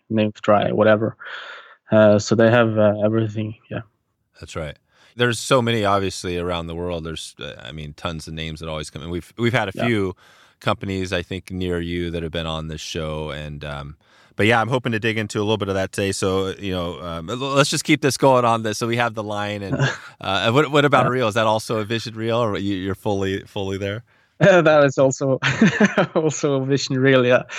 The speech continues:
Speaker 2: Yeah.
Speaker 1: But, uh, the reel is, is, uh, the most important part with the reel is that it balances your rod properly.
Speaker 2: Oh, yeah.
Speaker 1: Uh, and of course, that's a little bit of an individual thing, how you like it. But, uh, I would say that get a little bit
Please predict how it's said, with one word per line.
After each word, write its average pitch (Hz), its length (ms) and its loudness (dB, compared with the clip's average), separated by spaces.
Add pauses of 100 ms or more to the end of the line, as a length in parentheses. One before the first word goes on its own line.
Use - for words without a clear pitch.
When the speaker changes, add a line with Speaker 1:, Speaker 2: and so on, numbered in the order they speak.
(260)
Speaker 2:
Yeah. 127 300 4
Speaker 1:
But, - 40 0
uh, 127 400 8
the 127 120 2
reel 175 300 6
is, 151 320 2
is, 127 340 0
uh, 65 760 4
the 107 160 4
most 131 240 6
important 131 440 4
part 120 200 6
with 123 120 0
the 120 100 6
reel 156 300 8
is - 240 2 (100)
that 113 160 6
it 110 100 2
balances 113 400 4
your 110 100 4
rod 107 280 4 (400)
properly. 98 380 4
Speaker 2:
Oh, 87 60 0
yeah. 87 220 0 (400)
Speaker 1:
Uh, 110 520 8 (100)
and 107 200 -4
of 113 120 -2
course, 151 180 6
that's - 300 0
a - 20 6
little 139 180 8
bit 135 120 6
of 123 120 4
an 120 280 6
individual 117 640 6
thing, 143 280 4 (100)
how 117 120 6
you 117 100 8
like 120 240 6
it. 185 140 0
But, 117 340 0
uh, 110 540 6
I 113 60 4
would 120 160 6
say 110 260 6
that 107 200 4 (400)
get 131 160 6
a 139 40 4
little 135 220 6
bit 123 180 2